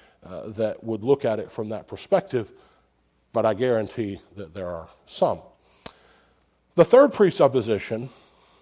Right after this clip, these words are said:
is one that really is much more subtle and much more serious,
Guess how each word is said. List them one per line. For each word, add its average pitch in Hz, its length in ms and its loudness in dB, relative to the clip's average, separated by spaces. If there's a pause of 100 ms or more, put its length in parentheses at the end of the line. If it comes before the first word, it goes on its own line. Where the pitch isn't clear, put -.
(120)
is 135 520 -2
one 151 280 0
that 135 260 0
really 165 380 4
is 135 160 -2
much 131 280 -4
more 127 280 0
subtle 135 420 0
and 113 100 -4
much 113 220 -8
more 107 120 -8
serious, 131 580 -2